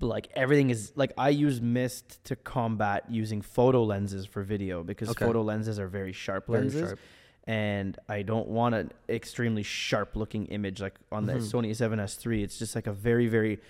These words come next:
Speaker 1: high resolution, uh, f-, thing. And I, I'll use
Speaker 2: Mm-hmm.
Speaker 1: the N D mist to kinda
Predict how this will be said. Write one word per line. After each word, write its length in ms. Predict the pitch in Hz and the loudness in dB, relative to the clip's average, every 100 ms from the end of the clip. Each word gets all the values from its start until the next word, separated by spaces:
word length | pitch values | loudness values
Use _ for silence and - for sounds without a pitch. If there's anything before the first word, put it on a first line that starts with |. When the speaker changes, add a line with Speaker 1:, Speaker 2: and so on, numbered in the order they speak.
| - _ | -20 _
Speaker 1:
high 240 | - 131 | 2 6
resolution, 920 | 127 127 117 110 110 - 113 107 104 98 _ - _ - | 8 6 4 2 0 -2 -4 -2 -2 -4 _ -20 _ -8
uh, 340 | 98 90 87 - | -4 -2 -2 -6
f-, 320 | - - - - _ | -10 -18 -20 -20 _
thing. 260 | - 113 101 | -2 0 0
And 80 | 98 | -2
I, 80 | 92 | -2
I'll 200 | - 104 | -2 0
use 180 | 110 | 0
Speaker 2:
Mm-hmm. 60 | 110 | 2
Speaker 1:
the 100 | 110 | 0
N 120 | 104 101 | 0 -2
D 120 | 95 | -2
mist 300 | 101 101 - | -2 -2 -6
to 80 | - | -8
kinda 400 | - 95 92 | -6 -4 -4